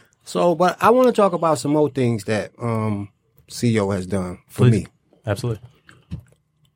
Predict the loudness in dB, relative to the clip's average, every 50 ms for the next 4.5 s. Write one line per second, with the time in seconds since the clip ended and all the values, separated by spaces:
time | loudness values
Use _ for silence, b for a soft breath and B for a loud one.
0 | _ _ _ _ _ _ _ _ _ _ _ _ _ _ _ _ _ _ _ _
1 | _ _ _ _ 0 4 6 6 6 6 4 4 4 4 6 4 6 6 4 4
2 | 4 4 2 2 2 0 -4 0 0 2 4 4 4 4 4 0 -4 -2 0 0
3 | 2 2 2 2 2 0 0 0 -2 -2 -4 -4 -4 -4 -2 0 2 2 2 2
4 | 2 0 -2 -2 -2 -2 -4 -6 -10